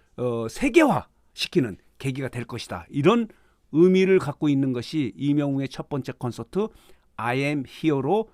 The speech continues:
전국 투어 콘서트다. 이렇게 말씀을 드릴 수 있습니다. 그래서 오늘 뉴스상터는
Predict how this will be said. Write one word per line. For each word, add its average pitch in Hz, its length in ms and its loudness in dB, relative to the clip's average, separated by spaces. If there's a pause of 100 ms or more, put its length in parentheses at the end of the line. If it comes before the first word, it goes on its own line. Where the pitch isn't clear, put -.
(120)
전국 127 460 -6
투어 - 240 -10
콘서트다. 170 560 -10
이렇게 120 340 -8 (200)
말씀을 113 440 -10
드릴 101 260 -14
수 - 140 -18
있습니다. 92 520 -16 (720)
그래서 131 200 -6
오늘 135 200 0
뉴스상터는 139 800 -4